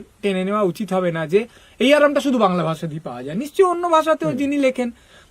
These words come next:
Speaker 1: বা যার মাতৃভাষা হয়তো বাংলা, কিন্তু তিনি স্বচ্ছন্দ বোধ করেন ইংরেজিতে। ধরো যে অমিতাভ ঘোষ যখন ইংরেজি লেখেন,
Speaker 2: হুম।
Speaker 1: নিশ্চয়ই তিনি সেই আরাম পান।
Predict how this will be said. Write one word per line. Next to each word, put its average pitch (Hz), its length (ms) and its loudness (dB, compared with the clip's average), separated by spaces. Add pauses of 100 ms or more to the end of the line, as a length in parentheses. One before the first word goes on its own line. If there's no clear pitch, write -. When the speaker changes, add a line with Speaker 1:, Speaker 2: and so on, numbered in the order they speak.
Speaker 1:
বা 262 220 4
যার 269 220 2
মাতৃভাষা 302 540 2
হয়তো 311 160 2
বাংলা, 240 480 2
কিন্তু 311 160 -6
তিনি 302 160 -4
স্বচ্ছন্দ 277 460 -2
বোধ 262 140 0
করেন 233 300 0
ইংরেজিতে। 139 460 -4
ধরো 294 220 4
যে 339 60 2
অমিতাভ 269 440 4
ঘোষ 143 240 -4
যখন 262 240 0
ইংরেজি 208 300 0
লেখেন, 170 220 -2
Speaker 2:
হুম। 269 60 -6
Speaker 1:
নিশ্চয়ই 240 260 -4
তিনি 320 200 -6
সেই 311 140 -4
আরাম 269 340 2
পান। 226 180 -4